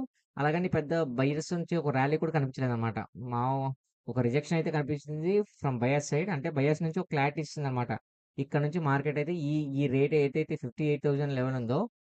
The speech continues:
ఫిఫ్టీ ఎయిట్ థౌసండ్ లెవెల్, beyond this level మాత్రం ఇంకా బయర్స్ అనే వాళ్ళు అంత కంప్లీట్‌గా యాక్టివ్‌గా లేరు. So, ఈ లెవెల్ డౌన్ గానే మార్కెట్ అనేది ఖచ్చితంగా నెక్స్ట్ వీక్ అయితే ట్రేడ్ అప్ అయితే జరుగుతుంది. ఓకేనా ఫ్రెండ్స్? So,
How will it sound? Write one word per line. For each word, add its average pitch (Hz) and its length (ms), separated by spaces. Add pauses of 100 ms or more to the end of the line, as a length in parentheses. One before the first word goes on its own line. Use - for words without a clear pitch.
(200)
ఫిఫ్టీ 151 240
ఎయిట్ 147 240
థౌసండ్ 147 340
లెవెల్, 135 320 (280)
beyond 135 420
this 151 180
level 135 260
మాత్రం 131 300
ఇంకా 143 160
బయర్స్ 123 300
అనే 135 120
వాళ్ళు 156 280
అంత 135 220
కంప్లీట్‌గా 127 400
యాక్టివ్‌గా 127 360
లేరు. 127 280 (440)
So, 135 80 (240)
ఈ 135 160
లెవెల్ 139 300
డౌన్ 127 240
గానే 147 280
మార్కెట్ 123 360
అనేది 143 180
ఖచ్చితంగా 135 500 (420)
నెక్స్ట్ 127 240
వీక్ 139 140
అయితే 135 140
ట్రేడ్ 127 220
అప్ 131 140
అయితే 123 140
జరుగుతుంది. 117 520
ఓకేనా 123 280
ఫ్రెండ్స్? 196 280 (380)
So, - 80